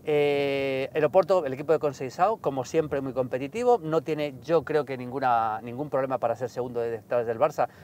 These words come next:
y le puede pelear la primera plaza al Barça. De hecho, le superó al Barça en ese partido en, en Portugal. Le voy a dar, el Amberes prácticamente eliminado, con pocas opciones. Yo creo que el equipo de Mark Van Bommel, yo esperaba mucho más, eh, de,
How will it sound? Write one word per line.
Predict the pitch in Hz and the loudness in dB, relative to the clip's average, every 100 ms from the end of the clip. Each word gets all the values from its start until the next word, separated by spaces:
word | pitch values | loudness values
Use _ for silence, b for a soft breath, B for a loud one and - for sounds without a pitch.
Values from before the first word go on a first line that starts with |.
| B - | B -8
y | 151 | -2
le | 143 | -2
puede | - 175 214 | 2 2 4
pelear | 156 147 165 | 0 0 0
la | 147 | 0
primera | 139 131 131 | -2 0 0
plaza | 131 123 110 | 0 -4 -4
al | |
Barça. | 107 117 - - B B B | -2 -2 -4 -8 B B B
De | 127 | -8
hecho, | 131 175 | 0 2
le | 147 | 2
superó | 143 120 131 | 0 2 4
al | 131 | 4
Barça | 131 131 | 2 -2
en | |
ese | 117 120 | -6 -2
partido | 117 123 117 | -2 0 -4
en, | 117 | -4
en | 123 | -4
Portugal. | 120 113 139 185 226 B B B | -2 -2 2 2 0 B B B
Le | 131 135 | 0 4
voy | 175 180 | 6 8
a | |
dar, | 180 202 160 | 8 8 6
el | 139 | 2
Amberes | 127 147 151 | 4 4 2
prácticamente | - 147 - 127 127 131 | 2 0 2 -2 -4 -4
eliminado, | 120 120 120 151 185 | -6 -4 -2 -2 -4
con | 117 107 | -8 -10
pocas | - 175 160 | -10 -6 -4
opciones. | 139 175 147 | -4 -6 -4
Yo | |
creo | 185 | 0
que | 220 | 0
el | 185 | -2
equipo | 196 185 | -4 -2
de | 175 | 2
Mark | 180 | 2
Van | 170 156 | 2 -2
Bommel, | 185 180 | -2 -2
yo | 160 | -4
esperaba | 175 165 156 | 0 0 0
mucho | 147 127 | -4 -8
más, | 101 - | -10 -6
eh, | 160 | -6
de, | 127 | -6